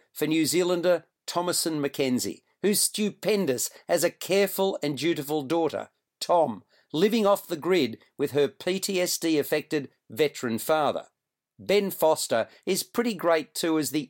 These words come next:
insular Will, who's not a big talker but who carries in him an intensity and fear. We know nothing of their backstory other than the fact that they are alone, together. Will's wife died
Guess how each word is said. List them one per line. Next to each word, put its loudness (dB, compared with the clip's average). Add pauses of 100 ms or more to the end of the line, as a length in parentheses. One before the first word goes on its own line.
insular 0
Will, 0 (480)
who's -4
not 0
a -6
big -6
talker 0
but 2
who 0 (240)
carries 0
in 0
him -2 (160)
an -4
intensity -4
and -2
fear. -2 (560)
We 0
know 2
nothing -2
of -2
their 4
backstory 0 (280)
other 0
than -2
the 0
fact 0 (180)
that -2
they 4
are 4
alone, 2 (420)
together. 0 (600)
Will's 2
wife 2
died 4